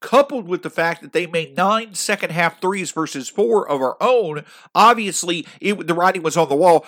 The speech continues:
The Grizzlies just did not have a way with how out of sync the offense looked to get back into the game. And so the end result was a pretty disappointing loss, one seventeen to one oh five. Now,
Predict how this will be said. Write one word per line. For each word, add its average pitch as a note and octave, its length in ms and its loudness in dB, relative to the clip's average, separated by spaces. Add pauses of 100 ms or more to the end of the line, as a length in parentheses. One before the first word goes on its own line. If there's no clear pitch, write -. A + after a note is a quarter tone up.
(120)
The D#3+ 100 0
Grizzlies G#3 540 -4
just G#3+ 240 -6
did F#3+ 140 -8
not F3+ 200 -2
have E3+ 240 -2
a D3 60 -8
way D3+ 460 -2
with C#3 300 -8
how F3+ 340 -2
out E3+ 160 2
of C#3 100 -8
sync G#3 320 -10
the D3+ 140 -10
offense C3+ 600 -8
looked A#3+ 360 2 (300)
to E3+ 120 0
get E3+ 200 -4
back D#3+ 260 2
into C#3+ 220 -10
the C3 100 -12
game. D3+ 360 -2 (240)
And C3+ 120 -8
so E3 100 2
the D3+ 180 -6
end E3+ 160 -10
result D#3 420 2
was D3+ 520 2
a - 80 -4
pretty D#4+ 280 -2
disappointing F#3 640 -6
loss, D3+ 320 2 (220)
one F3+ 300 0
seventeen D#3 800 -4 (200)
to D#3+ 100 -6
one C#3+ 200 0
oh C3 80 0
five. B2+ 340 2
Now, D3 200 4